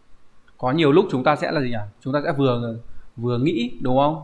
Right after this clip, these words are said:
Chúng ta vừa viết. Kagaeta koto ga kiezu ni moji toshite nokoru koto mo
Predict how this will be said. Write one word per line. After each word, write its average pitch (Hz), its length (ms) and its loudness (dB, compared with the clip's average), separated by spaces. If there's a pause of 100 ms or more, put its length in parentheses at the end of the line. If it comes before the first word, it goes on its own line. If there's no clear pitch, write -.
(100)
Chúng 123 100 -10
ta 139 60 -4
vừa 123 200 -4
viết. 175 340 0 (2250)
Kagaeta 160 600 -2
koto 131 380 -4
ga 156 200 -2 (520)
kiezu 151 600 0
ni 139 260 -2 (260)
moji 143 440 2
toshite 135 640 -4 (360)
nokoru 151 400 0
koto 139 320 0
mo 160 260 0